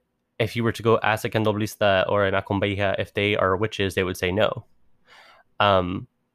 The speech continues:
most often, of course, unless they also happen to be a witch, which I'm sure there are instances of. Um,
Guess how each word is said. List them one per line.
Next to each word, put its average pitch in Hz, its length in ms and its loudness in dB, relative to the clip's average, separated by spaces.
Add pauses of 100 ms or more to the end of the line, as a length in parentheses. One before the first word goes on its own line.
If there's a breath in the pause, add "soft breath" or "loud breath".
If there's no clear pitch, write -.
(480)
most 110 200 2
often, 95 280 0
of - 100 -10
course, - 260 -2
unless 95 180 0
they 101 100 2
also 90 280 2
happen 92 240 0
to 87 60 -4
be 87 140 -2
a 87 80 0
witch, 90 300 -4
which - 160 -6
I'm 92 100 0
sure 87 440 -2 (560)
there 95 200 4
are 90 40 2
instances 90 520 -6
of. - 280 -4 (920 loud breath)
Um, 92 380 0